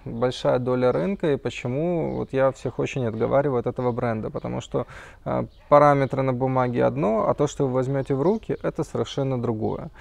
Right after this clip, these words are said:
И в руки это лучше не брать. <laughs> Короче, в описании там будут статьи, где это все писал. Но у Panasonic, помимо S один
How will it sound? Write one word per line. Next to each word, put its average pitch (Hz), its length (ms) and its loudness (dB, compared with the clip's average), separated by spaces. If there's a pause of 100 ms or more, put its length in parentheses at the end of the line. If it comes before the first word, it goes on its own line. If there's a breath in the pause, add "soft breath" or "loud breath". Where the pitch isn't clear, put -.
(460 loud breath)
И 135 520 0 (500)
в 143 200 -6
руки 180 260 0
это 120 160 -2
лучше 117 260 -4
не 107 140 -6
брать. - 180 -6
<laughs> - 800 -14
Короче, 117 420 -6 (500 loud breath)
в 139 160 8
описании 143 560 2
там 120 200 -8
будут 117 180 -2
статьи, 113 400 -6
где 113 200 -6
это 113 160 -6
все - 220 -8
писал. - 380 -8 (440 loud breath)
Но 165 180 -2
у - 140 -6
Panasonic, 143 720 0
помимо 135 380 0
S - 120 -4
один 123 260 -2